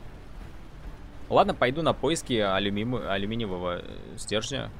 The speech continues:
Я, короче, пробежался. Не нашёл никакого алюминиевого стержня. Вообще тяжело искать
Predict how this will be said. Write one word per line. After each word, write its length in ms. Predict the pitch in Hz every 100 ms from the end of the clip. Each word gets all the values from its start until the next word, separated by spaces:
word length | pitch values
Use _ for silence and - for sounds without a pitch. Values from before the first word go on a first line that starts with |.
| - - - - - - - - - - - - - 110
Я, 300 | 127 123 185
короче, 580 | - 143 147 - 135 123 - - -
пробежался. 720 | - 135 147 131 90 - 185 208 - - - - - - - - - - - -
Не 240 | 110 135
нашёл 380 | 160 156 120 98
никакого 760 | 90 92 - - 107 98 98 -
алюминиевого 600 | 107 113 110 98 92 98
стержня. 500 | - 160 190 147 104
Вообще 260 | 104 127
тяжело 400 | 87 101 95 95
искать 380 | 87 - 92 -